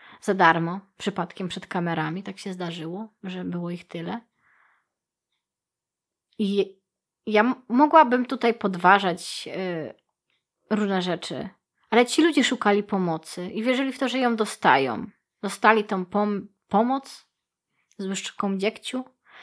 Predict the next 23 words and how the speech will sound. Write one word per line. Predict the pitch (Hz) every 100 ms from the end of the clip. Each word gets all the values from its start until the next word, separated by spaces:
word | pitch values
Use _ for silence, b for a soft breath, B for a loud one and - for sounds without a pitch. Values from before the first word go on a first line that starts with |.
| B -
z | 202
wielką | 190 190 190
aferą, | 165 - 185 247 262 247 226
z | -
tym, | 190 190
że | 190 180 175 175 185 196
do | 190 185
dzisiaj | 180 196 208 208 175 185 196 _ 214 _ _ _ _ _ _ _ _
Bartek | 180 190 202 202 190
by | 190
się | 202
musiał | 196 196
tłumaczyć | 190 196 208 175
z | -
tego, | 196 190
że | 196 190 B B B B -
jakoś | 185 190 214
sobie | - 220 226
w | -
życiu | - - 170
radzi. | - 180 175 _ _ _ _ _ _ _ _ -
No | 208
niesamowite. | 214 202 214 190 170 175 - 180